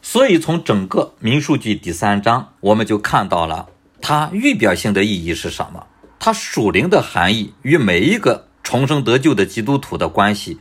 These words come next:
是怎样的，以及它如何为新约的有形教会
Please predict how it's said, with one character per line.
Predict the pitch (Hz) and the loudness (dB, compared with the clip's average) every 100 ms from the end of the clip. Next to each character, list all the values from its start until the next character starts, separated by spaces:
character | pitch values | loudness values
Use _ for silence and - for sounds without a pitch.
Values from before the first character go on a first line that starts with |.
| - | -12
是 | - 110 | -6 -4
怎 | 82 90 | 0 2
样 | 104 82 | 0 -2
的， | 82 _ _ _ _ _ | -14 _ _ _ _ _
以 | 117 120 | -2 -2
及 | 101 135 156 - _ - | 0 0 0 -2 _ -8
它 | - 107 | 0 0
如 | 98 190 240 | 2 0 0
何 | - 110 | 0 2
为 | 139 147 95 - - | 4 2 2 -6 -10
新 | - - 185 190 | -6 0 0 4
约 | 202 | 4
的 | 180 127 | 4 0
有 | 87 85 | -2 -4
形 | - 185 | -2 -2
教 | 208 147 95 | 2 2 2
会 | 113 85 | -2 -4